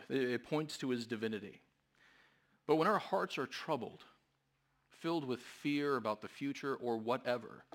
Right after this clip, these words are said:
what we ought to do is trust God and trust in Jesus. We ought to take a step back from our circumstances because that's what we tend to do, right? When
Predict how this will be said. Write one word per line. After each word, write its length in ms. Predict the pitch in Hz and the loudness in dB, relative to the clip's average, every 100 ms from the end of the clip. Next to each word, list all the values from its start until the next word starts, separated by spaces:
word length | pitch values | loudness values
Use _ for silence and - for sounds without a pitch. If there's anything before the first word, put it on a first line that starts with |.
| - - _ _ _ - | -20 -20 _ _ _ 0
what 120 | 170 | 4
we 100 | 147 | 6
ought 240 | 165 - | 6 4
to 80 | 143 | -2
do 240 | 123 127 | 0 0
is 100 | 123 | 0
trust 460 | - - 127 - - | -4 -2 -2 -2 -4
God 320 | 110 110 104 - _ _ | 0 0 -2 -8 _ _
and 120 | 117 | -8
trust 300 | 107 110 - | -2 -2 -2
in 100 | 101 | -8
Jesus. 420 | 92 95 - - - - _ _ _ _ _ - - - | -10 -12 -10 -12 -12 -16 _ _ _ _ _ -20 -6 6
We 100 | 147 | 6
ought 80 | |
to 80 | 156 | 6
take 200 | 156 156 | 0 0
a 40 | 131 | 0
step 440 | - 156 151 147 | 2 4 4 6
back 320 | 127 143 160 | 6 6 2
from 200 | - 135 | -2 2
our 100 | 113 | 2
circumstances 960 | - - 147 147 127 - 113 113 135 131 | 2 2 2 2 -2 -2 -4 -4 -8 -8
because 240 | 120 123 | -4 2
that's 200 | 135 139 | 2 2
what 120 | 139 | 0
we 100 | 123 | -2
tend 160 | 120 127 | -2 -2
to 80 | 110 | 0
do, 180 | 110 | 0
right? 220 | 90 101 - - - - - _ _ _ | -2 -6 -8 -16 -20 -20 -20 _ _ _
When 400 | - 123 117 113 | -2 0 0 -4